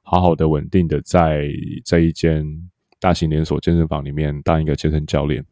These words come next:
然后累积客源啊，累积知识啊，累积一些业务开发的经验这样子。那也把我身上的专业就是努力的传递给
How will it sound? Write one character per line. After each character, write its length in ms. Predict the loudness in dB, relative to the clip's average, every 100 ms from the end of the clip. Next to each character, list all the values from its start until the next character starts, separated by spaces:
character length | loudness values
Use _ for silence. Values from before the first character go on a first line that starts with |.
| -4
然 140 | -2
后 220 | 4 4 6
累 140 | 4
积 140 | 0
客 200 | 2 2
源 220 | 2 0 -2
啊， 380 | -4 -4 -4 -4
累 120 | -4
积 160 | -6
知 200 | -2 0
识 260 | 0 0 0
啊， 300 | 0 -2 -2
累 140 | -4
积 220 | -2 -2 0
一 40 |
些 320 | 2 2 4
业 120 | 6
务 100 | 6
开 200 | 4 0
发 120 | 0 -2
的 100 | -4
经 240 | -8 -8
验 180 | -8 -8
这 100 | -10
样 80 | -14 -16
子。 120 | -20 _ _ _ _ _
那 360 | 2 2 2 2
也 80 | 4
把 120 | 6
我 180 | 8 6
身 180 | 4 2
上 140 | 2
的 60 | 0
专 200 | 0 0
业 160 | 0 -2
就 140 | -4
是 480 | -4 -4 -4 -6 -12 -20 _ _ 0
努 120 | 2
力 100 | 4
的 100 | 2
传 240 | 0 0
递 160 | 0 0
给 240 | -2 -6